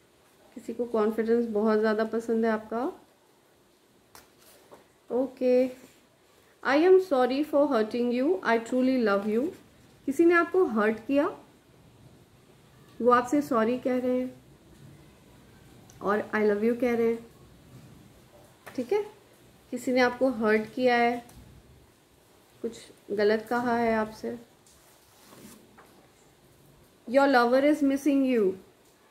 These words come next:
आपके lover आपको याद कर रहे हैं। आप जिस disheartening से गुजरे हैं, तो अभी फ़िलहाल आपके lover को पछतावा है, उन्होंने आपको hurt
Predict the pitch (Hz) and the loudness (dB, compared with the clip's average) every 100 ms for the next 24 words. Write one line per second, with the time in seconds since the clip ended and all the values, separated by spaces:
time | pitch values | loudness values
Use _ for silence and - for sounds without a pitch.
0 | _ _ - _ 220 247 - - 262 269 | _ _ -20 _ -2 -2 -4 4 4 6
1 | 233 233 254 269 240 240 214 214 - 202 | 2 0 0 0 -2 0 0 -2 -4 -4
2 | 190 190 196 - - - - - - - | -2 -6 -8 -18 -20 -20 -20 -20 -20 -14
3 | - 226 226 247 269 214 247 269 233 233 | -2 0 0 -2 -4 -2 0 4 2 2
4 | 240 254 254 214 226 220 233 233 226 269 | 0 0 0 0 0 4 6 6 4 0
5 | - _ _ _ _ _ - 226 220 233 | -8 _ _ _ _ _ -6 -2 -2 -2
6 | 233 247 240 226 226 - - 214 - 226 | -4 0 2 4 2 0 -4 -2 0 0
7 | 208 208 220 233 226 226 220 214 214 208 | 2 0 0 0 -2 -4 -2 -4 -4 -2
8 | 202 208 233 233 220 214 208 208 202 208 | 0 0 -2 0 0 0 0 0 -2 -4
9 | 220 196 190 | -6 0 0